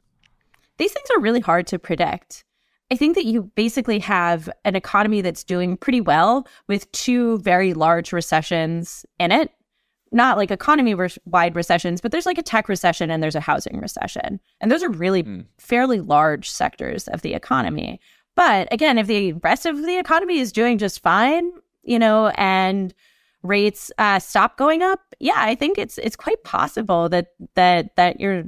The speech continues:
Speaker 1: you know, there isn't going to be a recession. And the thing that I kinda worry about is that recessions have, like, the psychological component in which people think, "Ooh, this is bad. This is a bad year. We're not gonna buy a house this year. We're not gonna buy that
Speaker 2: Mm.
Speaker 1: car. We're not gonna go on vacation because, gosh,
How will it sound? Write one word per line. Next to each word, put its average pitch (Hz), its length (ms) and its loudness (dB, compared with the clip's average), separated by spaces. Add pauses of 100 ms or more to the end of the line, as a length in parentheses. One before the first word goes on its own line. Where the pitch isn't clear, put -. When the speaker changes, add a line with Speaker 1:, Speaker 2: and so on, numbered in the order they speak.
Speaker 1:
you 202 100 -2
know, 190 120 0
there 202 140 0
isn't 208 220 -2
going 151 160 -2
to 156 60 -4
be - 120 -8
a - 60 -8
recession. 87 600 -4 (280)
And 269 120 2
the 330 40 0
thing 453 220 0
that 392 80 -6
I 269 60 -2
kinda 269 260 0
worry 180 300 2
about - 360 -2 (320)
is 214 300 -2
that 190 420 2
recessions 240 600 0
have, 190 140 -2
like, 175 160 -2
the 180 80 -4
psychological 175 680 0
component 208 560 0
in 180 60 -2
which 175 180 -4
people 202 300 -4
think, 175 440 -4 (380)
"Ooh, 208 140 0
this 175 180 -6
is 170 140 -6
bad. 160 520 2
This 175 120 -8
is 175 100 -10
a 170 40 -4
bad 151 280 0
year. - 460 -6 (260)
We're 214 160 -2
not 190 140 0
gonna 185 120 0
buy 160 160 0
a 156 40 -2
house 151 260 -2
this 160 220 -6
year. 151 240 0
We're 151 100 -2
not 151 160 -2
gonna 170 140 -4
buy 151 200 0
that 147 180 0
Speaker 2:
Mm. - 40 -20
Speaker 1:
car. 143 480 0
We're 170 140 -4
not 175 180 2
gonna 226 140 0
go 202 140 2
on 180 120 4
vacation 160 640 -2
because, 160 280 -6
gosh, 160 420 0